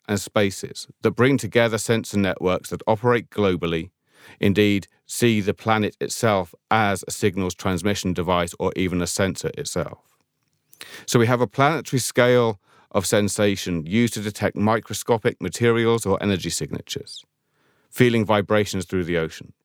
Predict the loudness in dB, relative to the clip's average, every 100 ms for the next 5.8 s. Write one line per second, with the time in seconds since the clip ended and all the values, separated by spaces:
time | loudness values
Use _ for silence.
0 | -2 0 0 -2 0 2 2 2 0 0
1 | -2 -2 -2 0 0 0 0 -2 -2 -2
2 | -2 -6 -8 -4 -4 -6 -12 -14 -18 -20
3 | _ _ _ _ _ _ _ -20 -20 _
4 | _ _ -20 -20 2 2 4 4 4 4
5 | 2 2 0 0 0 2 0